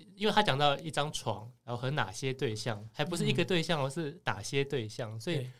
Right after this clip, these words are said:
Speaker 1: 就会觉-，听起来就会听得出，哎，这里面，歌里面的这个女生好像是一个性生活还算活跃，而且可能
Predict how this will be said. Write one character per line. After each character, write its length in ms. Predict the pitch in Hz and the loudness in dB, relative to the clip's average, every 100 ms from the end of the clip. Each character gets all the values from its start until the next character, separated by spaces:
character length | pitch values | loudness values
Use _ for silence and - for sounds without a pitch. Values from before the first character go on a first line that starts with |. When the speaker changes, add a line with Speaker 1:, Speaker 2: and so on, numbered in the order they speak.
| _ | _
Speaker 1:
就 160 | 226 | 2
会 240 | 208 196 170 - - - | 4 4 2 -10 -20 -2
觉-， 180 | 143 143 | 0 0
听 200 | - 220 | 0 0
起 100 | 220 | 2
来 80 | 135 | 0
就 120 | 135 | 0
会 80 | 165 | -2
听 180 | 165 175 | -2 -4
得 60 | 156 | -4
出， 140 | 165 | -4
哎， 100 | 175 | -4
这 160 | 185 190 | -2 -4
里 200 | 185 131 | -2 -4
面， 160 | 156 | -4
歌 180 | 151 160 | -2 -2
里 60 | 131 | 0
面 140 | 135 | -2
的 40 | 131 | -2
这 80 | |
个 80 | 135 | -4
女 180 | 131 107 | -4 -6
生 160 | 131 127 | -6 -6
好 180 | - 104 | -6 -6
像 200 | 170 160 | -4 -4
是 160 | 160 | -4
一 120 | 143 | -6
个 340 | 139 127 113 110 - _ | -4 -2 -2 -6 -16 _
性 220 | - 185 | -6 -2
生 220 | 175 175 | 2 4
活 80 | 143 | 2
还 140 | 120 | 2
算 120 | 117 147 | 0 -2
活 300 | - 107 120 | -2 -6 -2
跃， 180 | 135 | -2
而 120 | 117 113 | -2 -4
且 120 | 123 | -6
可 120 | 113 | -6
能 240 | 110 113 | -8 -10